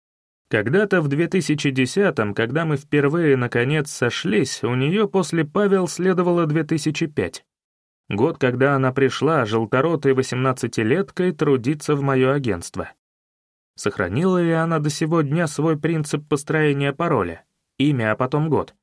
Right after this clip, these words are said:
И если да, то какие цифры использует сейчас? Я припарковался в огороженном шлагбаумом дворе возле нашей семнадцатиэтажки и отправился в свой холостяцкий двухкомнатный рай.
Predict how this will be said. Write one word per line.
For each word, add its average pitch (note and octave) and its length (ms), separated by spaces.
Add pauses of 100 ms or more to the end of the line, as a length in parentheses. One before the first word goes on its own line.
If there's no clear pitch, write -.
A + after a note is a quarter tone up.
(340)
И G2+ 120
если G2+ 400
да, C3+ 280
то G#2 160
какие G3 440
цифры C#3 440
использует C3 560
сейчас? C3 500 (1080)
Я C3 280
припарковался F#3+ 800
в E3 40
огороженном D3+ 580
шлагбаумом C3 800
дворе B2 380
возле C3 260
нашей C#3+ 360
семнадцатиэтажки C3+ 1120
и F#3 100
отправился E3 800
в D3+ 60
свой C#3+ 280
холостяцкий C#3+ 840
двухкомнатный B2 880
рай. F#2 300